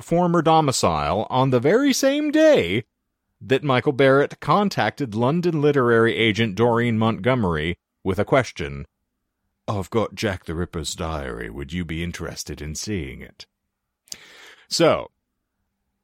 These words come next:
we'll put that in another way. So on the day that all of a sudden this manuscript is birthed into the world, there were three individuals who were electricians doing work in Maybrick's old home,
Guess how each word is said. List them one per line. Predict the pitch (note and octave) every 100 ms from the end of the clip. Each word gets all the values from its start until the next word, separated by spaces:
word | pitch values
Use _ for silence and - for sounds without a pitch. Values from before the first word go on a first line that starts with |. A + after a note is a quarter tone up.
| _ _ _ _ _ _ _
we'll | F#2 F#2+
put | G2+ A2
that | B2 B2
in |
another | C#3 C#3+ C#3
way. | B2 F#2 D2
So | - B2
on | C3+ F3
the | F#3+
day | D#3+ A3+ A#3 A3+ F#3+
that | D#3+ F3
all | - F3+
of | F#3+
a | F3
sudden | - G3 E3 C#3
this | B2+ D#3+ E3
manuscript | D#3+ E3 D3+ - D3 D3
is | A2+
birthed | C3 C#3+ -
into | C#3+ C3+
the | A#2+
world, | C3 C#3 A2+ G#2+ G2+ - -
there | -
were | A2+
three | A2+ D#3+ F#3
individuals | E3+ D#3 D#3 D#3 D3
who | -
were | C3+ A#2+
electricians | A#2 B2 - B2+ A#2 G2+
doing | G#2 A#2 A2+
work | G#2+ A2 A#2
in | G#2+
Maybrick's | A2 A2+ A#2 -
old | A#2 A2 F#2+
home, | G2+ E2 B1+ D#2